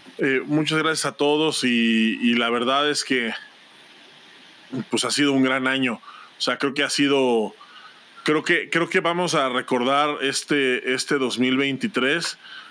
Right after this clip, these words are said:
como un año de inflexión en, en nuestra carrera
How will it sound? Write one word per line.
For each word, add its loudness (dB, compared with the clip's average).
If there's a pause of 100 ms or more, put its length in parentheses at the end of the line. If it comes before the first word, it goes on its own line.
como 2
un 4
año 0
de 2
inflexión 0
en, -2
en 2
nuestra -2
carrera 0